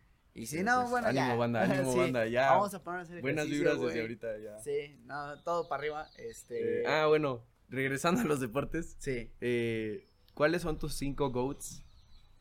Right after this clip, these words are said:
Speaker 2: de todos los deportes?
Speaker 1: Mis cinco goats de todos los deportes.
Speaker 2: Y tienes que
Speaker 1: Oh.
Speaker 2: poner cinco, cuatro, tres, dos, uno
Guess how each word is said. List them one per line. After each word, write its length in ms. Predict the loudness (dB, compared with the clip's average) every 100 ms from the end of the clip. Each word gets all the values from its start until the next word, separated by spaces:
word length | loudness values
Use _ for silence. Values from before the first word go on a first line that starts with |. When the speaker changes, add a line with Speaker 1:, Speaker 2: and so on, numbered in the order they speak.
| -8
Speaker 2:
de 380 | -4 -4 -4 -4
todos 140 | -2 0
los 100 | 0
deportes? 640 | -4 -8 -12 -16 -20 -20 _ -14
Speaker 1:
Mis 260 | -10 -8 -10
cinco 380 | -12 -10 -10 -8
goats 360 | -6 -6 -8
de 120 | -16
todos 260 | -14 -12 -12
los 140 | -12 -14
deportes. 420 | -18 -20 -10 -6 -4 -6 -8 -12 -10 -4 -2
Speaker 2:
Y 80 | 2
tienes 220 | 0 2
que 100 | 0
Speaker 1:
Oh. 40 |
Speaker 2:
poner 380 | 2 4 4 0
cinco, 340 | -6 -6 -2 -2
cuatro, 240 | -2 -4
tres, 180 | -2 -2
dos, 180 | -2 -6
uno 260 | -8 -10